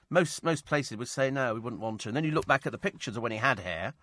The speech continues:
uh, twenty fourteen, twenty sixteen. Then it started going. So he's, he's had this, it's only a little bit at the front. And what they do is they, they take it from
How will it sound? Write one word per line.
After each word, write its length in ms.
uh, 320
twenty 220
fourteen, 580
twenty 200
sixteen. 540
Then 100
it 80
started 440
going. 480
So 240
he's, 260
he's 220
had 160
this, 240
it's 160
only 160
a 40
little 200
bit 100
at 60
the 80
front. 460
And 100
what 80
they 100
do 160
is 160
they, 200
they 180
take 320
it 120
from 280